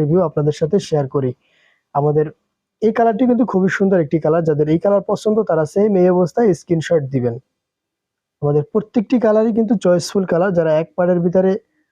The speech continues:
আনকমন বোরকা পরতে চান, তারা এখনই স্ক্রিনশট দিয়ে আমাদের স্ক্রিনে দেওয়া নাম্বার, ইমো অথবা WhatsApp-এ যোগাযোগ করবেন। নেক্সট আমরা এই বোরকাটির আরো দুটি কালার আপনাদের সাথে শেয়ার করব। আপনারা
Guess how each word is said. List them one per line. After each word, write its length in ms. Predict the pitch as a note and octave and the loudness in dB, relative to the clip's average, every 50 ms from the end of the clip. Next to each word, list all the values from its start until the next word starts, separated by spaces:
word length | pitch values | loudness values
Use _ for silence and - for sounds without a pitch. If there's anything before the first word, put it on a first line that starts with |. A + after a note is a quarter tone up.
| _ _ - | _ _ -4
আনকমন 420 | D3+ E3 F#3+ F3+ G3 G3 F#3+ F3+ E3 | -2 -2 -2 0 0 0 0 0 0
বোরকা 220 | D#3+ D#3+ D#3 F3+ E3 | -2 -2 -2 -2 -2
পরতে 300 | D#3 F3 D#3 C#3+ - D#3 | 0 -2 -2 -2 -2 -2
চান, 120 | D3 A3 G#3+ | -2 -2 -2
তারা 180 | - E3+ D#3+ D#3 D3 C#3+ | 0 0 0 0 0 0
এখনই 280 | - - E3 F3+ G3 F#3 D#3+ | -2 -2 -2 0 0 -2 -2
স্ক্রিনশট 480 | - - - F3+ F3 D#3+ - F3 E3+ D#3 D#3 | -4 -2 -2 -2 -2 0 0 -2 -2 0 0
দিয়ে 120 | G3+ A3 F#3+ | 0 2 2
আমাদের 180 | E3 D#3+ D#3 D3+ D#3 D3 - | 2 0 0 0 0 -2 -2
স্ক্রিনে 260 | - - G3 G3+ G3+ F#3+ | -2 -2 0 2 2 2
দেওয়া 140 | G3+ G3 G3 | 2 2 2
নাম্বার, 180 | G3 G3 A3 G3+ F3+ | 2 0 2 2 2
ইমো 120 | D#3+ D#3 D#3 D#3 | 2 2 0 0
অথবা 180 | D3 - F3 F#3+ F3 | 0 0 0 0 0
WhatsApp-এ 320 | C#3+ C3 - - E3 F#3 E3+ D3 | -2 -4 -4 -4 -4 -2 0 0
যোগাযোগ 300 | C#3+ C#3 C#3 C3+ C3+ C3 - - | 0 0 0 -2 -2 -4 -4 -4
করবেন। 240 | C3 B2+ B2 B2+ B2+ - _ _ _ _ _ _ _ | -4 -2 -2 -4 -6 -8 _ _ _ _ _ _ _
নেক্সট 260 | F3+ G3 G3 - - - G3 E3 | 0 0 0 -2 -2 -4 -4 -2
আমরা 180 | D#3 D#3+ E3+ E3 E3 D#3+ | 0 0 -2 0 0 0
এই 60 | D#3+ D3+ | 0 0
বোরকাটির 360 | D#3+ D#3 D3 E3+ E3 G#3 G#3+ F3 | 0 0 0 -2 -2 0 0 0
আরো 100 | D#3+ E3 D3+ D#3 | 0 0 0 -2
দুটি 160 | D3+ - G3 | -2 -4 -4
কালার 260 | - - - F3 F3 D3+ C#3 | -2 -2 -2 0 0 -2 -2
আপনাদের 240 | - C#3+ C#3 C#3 - | -2 -4 -4 -2 -4
সাথে 160 | - C#3 D3 C#3 - | -4 -4 -4 -4 -2
শেয়ার 160 | - D3+ D3 C#3 | -2 -2 -2 -2
করব। 240 | - D#3 D3 D3 F3 A3 - _ _ _ _ _ _ _ _ - | -2 -2 -2 0 -2 -4 -6 _ _ _ _ _ _ _ _ -6
আপনারা 260 | C#3 D3+ D3+ D3+ | -4 -2 -2 0